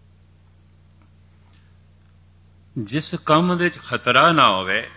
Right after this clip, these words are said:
ਉਸ ਕੰਮ ਦੇ 'ਚ ਮਨੁੱਖ ਸਾਵਧਾਨੀ ਨਹੀਂ ਦਿੰਦਾ, ਇਕਾਗਰਤਾ ਨਹੀਂ ਦਿੰਦਾ। ਜੈਸੇ ਮੈਂ ਉਦਾਹਰਨ ਦਿੱਤੇ ਸਨ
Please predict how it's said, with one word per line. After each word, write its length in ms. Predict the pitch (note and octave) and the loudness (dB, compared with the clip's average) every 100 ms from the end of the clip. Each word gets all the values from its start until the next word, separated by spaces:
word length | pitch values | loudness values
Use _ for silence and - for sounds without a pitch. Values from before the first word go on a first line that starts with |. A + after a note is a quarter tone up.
| - - | -20 -6
ਉਸ 220 | C#3+ - B2+ | -4 -4 -8
ਕੰਮ 280 | B2+ C3 D3 | -2 -2 -2
ਦੇ 140 | C#3+ C#3 | -2 -4
'ਚ 100 | A2+ | -4
ਮਨੁੱਖ 360 | A2+ A#2+ B2+ | -6 -6 -8
ਸਾਵਧਾਨੀ 720 | - A#2+ A2+ G#2+ G2+ G#2+ G#2+ G#2 | -4 2 2 2 -2 -4 -6 -8
ਨਹੀਂ 200 | G#2+ F2 | -8 -12
ਦਿੰਦਾ, 380 | D2 C#2+ - - _ _ _ _ _ A2+ | -16 -20 -20 -20 _ _ _ _ _ -4
ਇਕਾਗਰਤਾ 640 | G#2 G#2 G#2 G#2 G2+ G2 | 2 2 2 -2 2 2
ਨਹੀਂ 220 | G2 G#2 | 2 -4
ਦਿੰਦਾ। 440 | C#2+ - - - - _ _ _ _ _ - _ _ _ _ _ - | -6 -16 -18 -20 -20 _ _ _ _ _ -20 _ _ _ _ _ -10
ਜੈਸੇ 320 | G#2 G2+ A#2 | -8 -8 -10
ਮੈਂ 160 | A2 G#2+ | -8 -6
ਉਦਾਹਰਨ 480 | G2 F#2+ F#2+ F#2+ G2 - _ _ | -4 -4 -4 -6 -14 -20 _ _
ਦਿੱਤੇ 360 | G2+ G2 - A2+ | -8 -6 0 0
ਸਨ 400 | - G2+ C#3 - | 0 -6 -8 -16